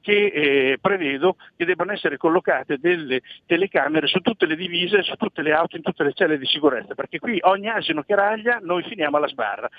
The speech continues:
e siamo condannati, la nostra parola non vale come dovrebbe essere, come prevede la normativa,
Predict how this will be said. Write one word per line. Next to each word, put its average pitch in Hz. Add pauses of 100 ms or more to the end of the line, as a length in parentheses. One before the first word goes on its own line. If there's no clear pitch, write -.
(140)
e 160
siamo 240
condannati, 175
la 143
nostra 185
parola 143
non 185
vale 170
come 131
dovrebbe 135
essere, 131
come 123
prevede 143
la 120
normativa, 127